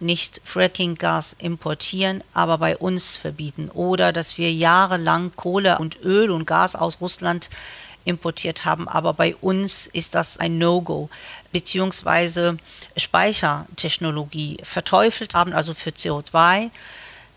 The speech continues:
aber jetzt, äh, doch endlich auch Verträge mit anderen Ländern suchen.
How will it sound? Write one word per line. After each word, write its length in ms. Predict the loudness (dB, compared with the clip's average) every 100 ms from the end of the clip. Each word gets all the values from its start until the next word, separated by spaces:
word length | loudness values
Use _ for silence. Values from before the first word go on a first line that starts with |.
| -20 -18 0
aber 220 | 4 6
jetzt, 640 | 6 4 4 2 2 -4
äh, 180 | -8 2
doch 300 | 2 2 -2
endlich 560 | -2 -2 0 -2 -2
auch 200 | 2 2
Verträge 720 | 0 -2 -2 0 2 2 2
mit 240 | -2 -2 0
anderen 320 | 0 2 0
Ländern 560 | 0 0 2 2 0 -6 -8
suchen. 600 | -6 -4 -4 -4 -6